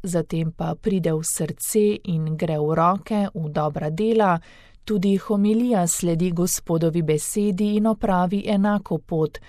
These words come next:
da bi ji pomagala prispeti do našega srca in v roke. Papež Frančišek se je vprašanju pridiganja posvetil tudi v apostolski spodbudi Evangelii Gaudium,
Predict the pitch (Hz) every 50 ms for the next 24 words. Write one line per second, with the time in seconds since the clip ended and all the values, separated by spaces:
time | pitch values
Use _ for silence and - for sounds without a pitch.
0 | - - - - - - - 185 175 170 160 160 170 165 165 170 165 156 - -
1 | 180 170 175 175 170 170 165 160 156 170 196 190 - 180 185 170 - - - -
2 | 233 226 220 233 220 190 233 233 214 196 185 180 - - 214 180 196 190 190 -
3 | - 175 156 156 - - - - 185 170 175 - - - 220 220 226 233 233 240
4 | 233 196 165 165 - - 160 151 151 160 - _ _ _ _ _ _ _ _ _
5 | _ _ - 180 175 170 - 202 208 202 - - - 214 208 208 202 196 - 247
6 | 240 240 - 254 233 226 - - - - 185 170 170 170 165 165 165 165 - -
7 | 170 170 165 - 175 156 160 170 185 208 196 - - 240 240 220 240 214 202 208
8 | 202 190 190 185 175 - 180 180 - - 208 233 233 226 - 214 202 - - 226
9 | 202 226 220 214 208 196 - - 226 208 - - 196 175 170 170 - - - 202
10 | 196 - - - - 175 170 175 175 226 226 196 214 196 185 180 170 165 160 165
11 | 175 175 185 202 208 208 190 185 170 170 165 165 - 190 196 208 208 180 196 185
12 | 180 170 165 170